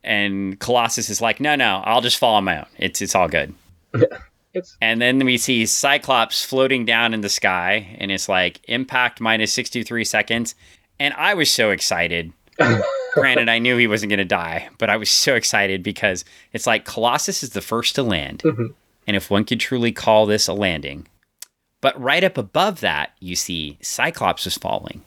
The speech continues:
Speaker 2: Yes.
Speaker 1: So at first, I didn't realize that was Cyclops crashing to the earth.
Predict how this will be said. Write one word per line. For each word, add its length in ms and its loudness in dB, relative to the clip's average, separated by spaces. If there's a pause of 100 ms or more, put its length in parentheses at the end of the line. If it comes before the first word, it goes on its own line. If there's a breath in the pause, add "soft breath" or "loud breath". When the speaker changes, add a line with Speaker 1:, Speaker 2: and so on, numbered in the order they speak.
(100)
Speaker 2:
Yes. 300 -6
Speaker 1:
So 240 4
at 120 -2
first, 600 -4 (100)
I 220 -2
didn't 380 -6
realize 420 2
that 180 -2
was 120 -4
Cyclops 640 -2
crashing 460 -2
to 100 -4
the 160 2
earth. 260 2